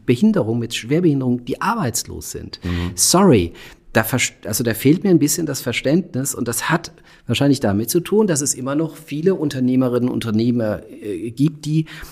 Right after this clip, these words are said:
Speaker 1: falsche Vorstellungen haben. Die glauben, dass Menschen mit Schwerbehinderung nicht so leistungsfähig seien, was Quatsch ist. Die ständig krank wären, was auch Quatsch ist. Oder dieser Unfug, wenn ich einen einstelle, kriege ich ihn nicht mehr los.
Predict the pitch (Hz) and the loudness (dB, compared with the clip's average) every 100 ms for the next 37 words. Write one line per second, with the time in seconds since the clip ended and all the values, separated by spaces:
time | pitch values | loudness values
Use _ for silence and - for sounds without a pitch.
0 | - _ - - 123 139 - 170 220 254 | -20 _ -12 0 4 4 4 2 2 2
1 | - 104 90 90 90 92 110 127 135 127 | 2 0 0 -4 -6 -2 -2 -2 0 2
2 | 151 170 165 143 147 147 - 139 127 135 | 2 2 0 0 0 0 4 2 2 -2
3 | 135 135 135 131 131 - 156 101 - - | 0 2 0 -2 -4 0 0 0 -2 -6
4 | 67 - - 82 - - 80 82 92 - | -10 -8 -6 -4 -4 -4 -4 -4 -4 -4
5 | - - - - 85 - - - - - | -6 -14 -8 -8 -4 -6 -6 -16 -6 2
6 | 151 156 156 170 - - - 113 107 - | 4 6 6 6 2 -2 2 2 0 -4
7 | 95 98 107 160 185 - 87 - - 82 | -2 0 -2 0 -2 -4 -6 -6 -8 -8
8 | - - - 139 151 151 143 143 139 147 | -6 -6 0 4 4 4 0 0 4 6
9 | 185 - 156 - 131 151 - 127 139 - | 6 4 -2 2 4 4 2 0 0 0
10 | 107 - - 120 120 120 113 120 - 110 | -2 -2 -2 -2 -2 -4 -6 -6 -4 -6
11 | 110 - 101 110 107 92 - | -6 -6 -2 0 0 0 -2